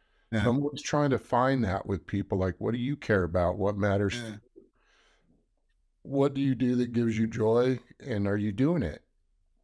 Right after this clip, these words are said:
Speaker 1: Yeah.
Speaker 2: Or is life crowded in on you and you're not doing that stuff that matters to you? Like for you, Tony, you're not going to the gym. You're not rolling on the mat, or, or Jason neglects his garden because he's so busy.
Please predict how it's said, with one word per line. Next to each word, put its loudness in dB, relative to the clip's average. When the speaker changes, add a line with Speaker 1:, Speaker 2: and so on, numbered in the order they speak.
Speaker 1:
Yeah. 2
Speaker 2:
Or -6
is -2
life 2
crowded 2
in 2
on 2
you 0
and -2
you're 0
not 0
doing 0
that 0
stuff -4
that -4
matters -2
to -6
you? -8
Like 2
for -2
you, 4
Tony, 2
you're 0
not 2
going 0
to 2
the 2
gym. 0
You're 0
not 0
rolling 2
on 0
the -2
mat, -2
or, -4
or -2
Jason 0
neglects 2
his -2
garden 2
because -2
he's -4
so 0
busy. -4